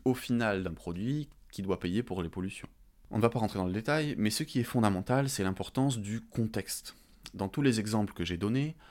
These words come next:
on est dans un contexte qui facilite le renvoi de la responsabilité sur les autres.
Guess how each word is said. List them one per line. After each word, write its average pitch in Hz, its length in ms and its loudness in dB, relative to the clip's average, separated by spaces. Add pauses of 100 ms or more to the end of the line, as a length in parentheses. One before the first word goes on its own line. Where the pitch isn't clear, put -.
(140)
on 98 280 2
est 127 140 6
dans 92 260 2
un 85 120 0
contexte - 800 -4
qui 123 180 -4
facilite 107 960 -4
le 90 180 0
renvoi 98 560 -2
de - 100 -8
la 85 140 -6
responsabilité 92 1000 -6
sur - 340 -6
les 82 180 -6
autres. - 280 -16